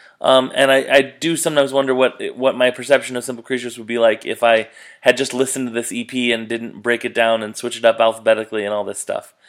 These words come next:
So, uh, I guess that'll just always be a mystery. <laughs> If you'd like to get in contact with me, let me know what you think of this song. Um,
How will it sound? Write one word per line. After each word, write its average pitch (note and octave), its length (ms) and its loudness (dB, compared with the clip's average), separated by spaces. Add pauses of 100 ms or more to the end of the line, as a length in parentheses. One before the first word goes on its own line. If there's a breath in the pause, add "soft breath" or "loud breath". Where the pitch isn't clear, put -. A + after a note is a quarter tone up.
(600 soft breath)
So, - 460 2 (100)
uh, B2 360 6
I A#2 60 2
guess C3+ 180 2
that'll B2+ 260 8
just A#2 200 -6
always C3 300 4
be C#3+ 160 0
a C#3 80 4
mystery. G2+ 480 -4
<laughs> - 60 -20 (720 loud breath)
If - 600 0
you'd A3 180 -2
like G#3+ 160 6
to F#3 80 -6
get E3 160 2
in D3+ 60 -8
contact D3 320 2
with C3 80 -14
me, C#3+ 260 -6 (260 loud breath)
let F#3 100 4
me G3 60 6
know F#3+ 60 8
what F#3 140 6
you - 40 -6
think D#3+ 160 0
of D3+ 60 -8
this D3+ 180 0
song. D#3 360 4 (340 soft breath)
Um, C#3+ 480 4